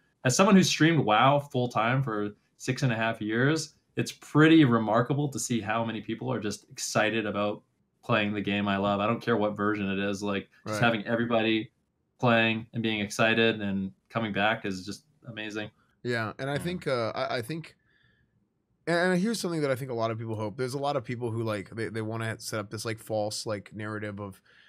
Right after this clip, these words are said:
Speaker 2: some false narrative of, like, "Oh, this guy versus that guy," right? Retail versus classic, and,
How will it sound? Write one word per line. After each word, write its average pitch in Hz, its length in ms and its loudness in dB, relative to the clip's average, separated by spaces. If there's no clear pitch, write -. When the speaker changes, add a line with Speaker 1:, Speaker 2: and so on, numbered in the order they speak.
Speaker 2:
some 156 200 -4
false 147 300 -2
narrative 139 340 -4
of, 120 100 -6
like, 117 240 -4
"Oh, 123 200 -4
this 127 200 -4
guy 123 200 0
versus 113 280 -8
that 113 200 -4
guy," 104 160 -4
right? 104 200 -4
Retail 117 380 -4
versus 113 260 -8
classic, 101 580 -6
and, 92 240 -10